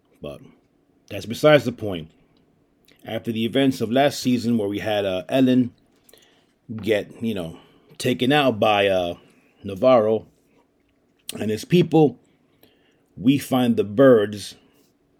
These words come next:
once again at a crossroads. Okay, they're still working for Navarro, and they still have, you know, everything going, while you have Wendy trying to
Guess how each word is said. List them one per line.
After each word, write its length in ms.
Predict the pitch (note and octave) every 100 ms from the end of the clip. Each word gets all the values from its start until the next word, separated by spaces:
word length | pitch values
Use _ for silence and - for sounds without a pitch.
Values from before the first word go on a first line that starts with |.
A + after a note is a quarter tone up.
| - - _
once 280 | A2 C3+ A#2
again 240 | G#2+ A#2+
at 80 | G#2+
a 60 |
crossroads. 800 | G#2+ - F2+ - C2+ C2 - - - _ _ _ E2+
Okay, 320 | - G#2+ G#2+ - _ _ _ _ _
they're 140 | C2+
still 220 | - F#2 F#2
working 240 | A2+ A#2+
for 100 | D3
Navarro, 640 | D#3 C#3+ C3+ C3+ C#3 B2 - _ _ _ _ _ _ _ _ _ F2+
and 440 | F2+ F2+ F2+ F2 - _ _ _
they 140 | F2+
still 300 | - A#2 A2+
have, 500 | G#2 G2+ F#2+ F2+ E2 - _ _ _ _ _ _ _ _ _ _ -
you 80 | F2+
know, 180 | D2+ D2+ _ _ _
everything 440 | A#2 A#2 A#2 A#2+ A#2
going, 440 | G2+ G#2 G#2 G2 - _ _
while 480 | G#2 A2+ C#3+ C3 A2+
you 120 | G#2+
have 300 | - G#2 F#2
Wendy 580 | F2+ A#2+ C3 F#2 F2 F2+ _ -
trying 440 | - C#3+ C#3 C3
to 380 | - A#2+ G2+ G2